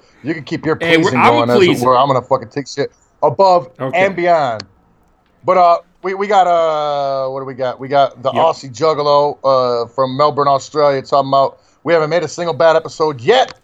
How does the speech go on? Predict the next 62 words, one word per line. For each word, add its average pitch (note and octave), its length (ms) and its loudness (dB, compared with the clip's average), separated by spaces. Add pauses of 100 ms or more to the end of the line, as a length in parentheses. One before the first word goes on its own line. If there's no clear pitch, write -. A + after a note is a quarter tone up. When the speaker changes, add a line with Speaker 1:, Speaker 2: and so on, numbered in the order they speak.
(120)
Speaker 2:
Yes. A3+ 260 -14
Speaker 1:
And A#2+ 80 -12
he B2 60 -6
loves C3 180 -4
watching B2+ 360 -4
it C#3+ 120 -14
in A2 160 -14
all A2 220 -4
of B2+ 40 -2
Speaker 2:
That's F#3+ 120 0
Speaker 1:
its - 60 -2
Speaker 2:
what A3+ 100 2
I - 20 2
like F#3+ 200 0
Speaker 1:
forms. - 100 -10
Speaker 2:
hearing. F3 320 -8 (540)
Speaker 1:
But F#3+ 180 4
I G3 60 2
mean, G#3 180 -2 (920)
right. D#3 340 -2
Well, F#3 160 2
I've G#3+ 60 0
been G3 160 -2
pretty F3 160 -8
stubby. F3 300 0
It's C#3+ 100 -10
like, D3 180 -8
"Well, F#3+ 260 0 (100)
I E3+ 60 -2
mean, F3+ 180 -10
you F3+ 100 -14
made, G3 160 -4
like, E3+ 180 -4
two G3+ 180 -10
stale F#3 360 0
ones D#3+ 200 -4
and C#3+ 60 -10
the D#3+ 60 -8
rest F3 220 -4
were D3 80 -10
fresh." D3+ 440 -4 (560)
Uh, C#3 200 2
so, E3 260 -2 (140)
but, - 200 -14
so D#3 100 -8
Speaker 2:
<laughs> D3+ 60 -6
Speaker 1:
thanks E3 200 0
for - 120 -6
that. D3+ 220 0
You C#3+ 80 -8
know D3 60 -2
what D3 80 0
I'm C#3 40 -6
saying? D3+ 300 -2
Um, C3 300 2
it's C3 120 -8
our C3+ 80 2
intentions C#3+ 540 -8
to B2+ 240 0 (460)
purposely F#3 360 -2
put F3 200 -4
out D#3 220 0